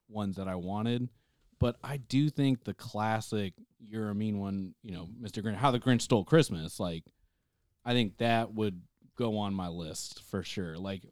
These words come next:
that is something that I would watch every year. Um, it's got an amazing soundtrack. People love that soundtrack. Uh, it's just, I don't know. It's kinda one of those Christmas classics. It set up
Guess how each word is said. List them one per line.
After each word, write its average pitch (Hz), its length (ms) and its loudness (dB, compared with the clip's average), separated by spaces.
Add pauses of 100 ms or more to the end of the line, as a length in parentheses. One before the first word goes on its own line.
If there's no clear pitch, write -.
that 147 260 2
is 135 80 0
something 120 260 2
that 107 120 -2
I - 20 -2
would 101 120 -4
watch 95 360 -8 (800)
every 139 240 4
year. 107 420 2 (440)
Um, 101 540 2 (640)
it's 113 120 -8
got 110 180 2
an 104 140 2
amazing 110 460 2
soundtrack. 98 580 -2
People 92 280 -6
love 101 220 -4
that 98 160 -6
soundtrack. 95 540 -4 (180)
Uh, 95 400 -4
it's 101 140 -8
just, - 360 -8
I 117 80 -4
don't 101 120 -2
know. 87 140 -12 (140)
It's 117 120 -14
kinda 131 160 -2
one 117 120 0
of 110 60 -2
those 107 240 -4 (140)
Christmas 120 400 -4
classics. 98 640 -2
It 101 180 -6
set 143 320 0
up 127 300 4